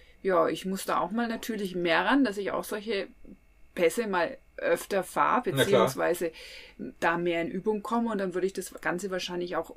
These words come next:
Speaker 1: wesentlich gelassener nehmen. Auf jeden Fall, wir waren dann super spontan. Ich bin dann noch ausgestiegen, habe ein Fahrzeug hinter uns gefragt, "Was ist denn das eigentlich?" <laughs> Die sagen,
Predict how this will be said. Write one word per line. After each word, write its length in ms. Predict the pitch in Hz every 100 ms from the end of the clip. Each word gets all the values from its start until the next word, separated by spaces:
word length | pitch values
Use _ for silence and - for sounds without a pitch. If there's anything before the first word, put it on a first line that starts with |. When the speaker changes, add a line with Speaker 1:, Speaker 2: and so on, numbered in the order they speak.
| -
Speaker 1:
wesentlich 560 | 180 175 190 190 185 -
gelassener 560 | 156 151 - 196 180
nehmen. 340 | 175 254 208 170
Auf 200 | 175 226
jeden 220 | 254 247
Fall, 180 | 226 240 - - - -
wir 200 | 202 190
waren 180 | 170 170
dann 120 | 180
super 260 | 180 196 190
spontan. 540 | - 165 151 156 208
Ich 200 | 247 -
bin 120 | 196
dann 100 | 190
noch 80 | 165
ausgestiegen, 720 | - 196 - 254 - 240 226
habe 100 | 185
ein 60 | 175
Fahrzeug 360 | 175 160 170 170
hinter 260 | 185 233
uns 180 | 226 208
gefragt, 380 | 220 202 190 -
"Was 140 | 175
ist 100 | 185
denn 80 | 262
das 240 | 254 -
eigentlich?" 440 | - 233 247 269 269
<laughs> 1160 | 311 262 466 554 587 605 392 370 285 - 508 262
Die 60 |
sagen, 220 | - 131